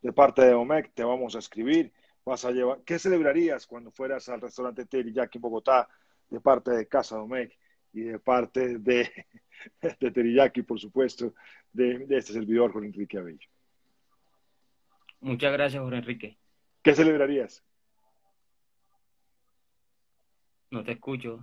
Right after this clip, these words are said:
Speaker 1: Aquí estoy, con el micrófono presente para ti. ¿Qué celebrarías cuando vayas a, a Teriyaki?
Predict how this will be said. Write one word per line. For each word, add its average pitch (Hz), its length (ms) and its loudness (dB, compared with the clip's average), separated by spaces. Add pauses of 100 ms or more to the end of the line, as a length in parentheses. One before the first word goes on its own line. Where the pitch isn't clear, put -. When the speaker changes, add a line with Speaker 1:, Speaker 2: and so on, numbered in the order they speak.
(1000)
Speaker 1:
Aquí 95 240 -2
estoy, 151 460 0 (760)
con - 160 -18
el 110 60 -16
micrófono - 480 -8
presente - 460 -6
para - 160 -8
ti. - 120 -20 (360)
¿Qué 196 140 10
celebrarías 139 680 8
cuando 123 280 -4
vayas 135 380 0
a, 123 480 -4
a 117 60 -6
Teriyaki? 123 500 -10